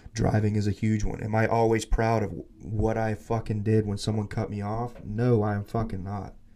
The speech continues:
But I'll tell you this. People also need to understand that life comes with consequences.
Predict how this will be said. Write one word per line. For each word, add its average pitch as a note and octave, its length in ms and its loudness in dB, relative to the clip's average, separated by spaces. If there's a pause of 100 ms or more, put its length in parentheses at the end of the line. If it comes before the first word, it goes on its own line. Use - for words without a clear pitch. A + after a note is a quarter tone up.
(3250)
But A#2 120 8
I'll A2+ 100 8
tell A#2+ 180 6
you G#2+ 100 6
this. - 460 -2 (1700)
People A#2 300 6
also A2+ 240 4
need A2 180 0
to G#2+ 60 -2
understand G#2+ 560 -2
that G2 200 -8 (1000)
life - 340 4
comes A2+ 300 0
with G#2+ 140 0
consequences. - 960 -4